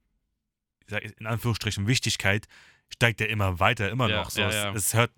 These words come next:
Speaker 1: einfach nicht auf.
Speaker 2: Es, ich kann mich an, gerade nicht wirklich an eine Zeit erinnern, wo schon mal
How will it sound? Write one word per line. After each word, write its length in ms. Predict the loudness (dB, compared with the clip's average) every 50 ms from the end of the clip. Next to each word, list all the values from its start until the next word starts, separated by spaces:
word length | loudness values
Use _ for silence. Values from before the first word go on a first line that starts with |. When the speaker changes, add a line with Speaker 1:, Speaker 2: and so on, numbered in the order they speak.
| _ -4 0
Speaker 1:
einfach 340 | 0 0 0 0 -4 -4
nicht 240 | -6 -6 -6 -6 -10 -10 _
auf. 380 | 0 2 2 4 2 0 -2 -2
Speaker 2:
Es, 240 | -2 -2 -2 -4 -6
ich 180 | -6 -6 -4
kann 180 | -2 -2 -2 -2
mich 180 | -2 -4 -6 -10
an, 460 | -8 -6 -4 -4 -4 -4 -6 -10 -12
gerade 260 | -4 -2 0 0 0 0
nicht 240 | -2 -2 -4 -4 -4
wirklich 320 | -4 -4 -4 -4 -4 -4
an 60 | -4 -4
eine 80 | -4
Zeit 260 | -2 0 0 0 0 -2
erinnern, 420 | -4 -2 -2 -2 -2 -2 -2 -2
wo 80 | -2 -4
schon 220 | -2 0 0 0 2
mal 140 | 2 0